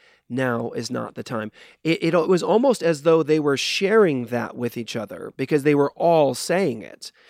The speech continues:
"We agree with the bill. It has to be done. But now is not the time."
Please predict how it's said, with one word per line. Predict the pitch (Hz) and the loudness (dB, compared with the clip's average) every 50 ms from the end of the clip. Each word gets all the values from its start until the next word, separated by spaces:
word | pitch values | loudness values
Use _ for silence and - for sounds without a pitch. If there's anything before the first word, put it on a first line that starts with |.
| - _ _ _ | -20 _ _ _
"We | - 139 143 143 | -2 2 2 2
agree | 135 120 117 127 147 160 160 | 2 2 0 2 4 4 6
with | 151 147 - - | 4 4 2 -2
the | 131 | -6
bill. | 113 139 135 123 120 - | -4 -2 -2 -2 -2 -4
It | 135 117 | -8 -8
has | - - - 147 151 143 - | -8 -6 -2 -2 -2 -2 -4
to | - 127 | -6 -8
be | 131 131 | -10 -8
done. | 123 135 131 120 113 117 - _ _ _ - | -6 -4 -4 -4 -6 -8 -12 _ _ _ -10
But | 131 123 | -8 -6
now | 127 127 131 135 139 143 151 156 156 156 - - _ - | -4 -2 0 0 2 2 0 0 -2 -4 -6 -10 _ -10
is | 131 123 113 117 | -8 -8 -8 -6
not | 123 135 143 151 147 - - - - _ - | -4 -4 -2 -4 -4 -8 -12 -20 -20 _ -12
the | 127 127 123 | -8 -8 -8
time." | - - - - 135 135 120 107 101 95 - 92 90 - | -8 -8 -8 -6 -6 -6 -6 -8 -10 -14 -18 -20 -20 -20